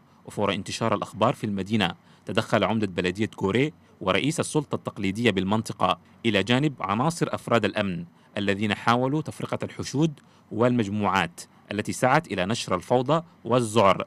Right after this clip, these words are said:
بالمدينة. ونتج عن عملية فض التجمهر والاشتباكات خمسة قتلى واثنى عشر جريحا، ستة منهم في حالة خطرة، وتم نقلهم إلى المستشفى الإقليمي لمدينة موندو.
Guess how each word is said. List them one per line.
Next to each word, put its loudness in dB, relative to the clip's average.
بالمدينة. -2
ونتج 2
عن 4
عملية 2
فض -2
التجمهر 0
والاشتباكات -2
خمسة 0
قتلى 2
واثنى 0
عشر 2
جريحا، 0
ستة 0
منهم 2
في -4
حالة 0
خطرة، 0
وتم 2
نقلهم 0
إلى -2
المستشفى -4
الإقليمي 0
لمدينة -2
موندو. -4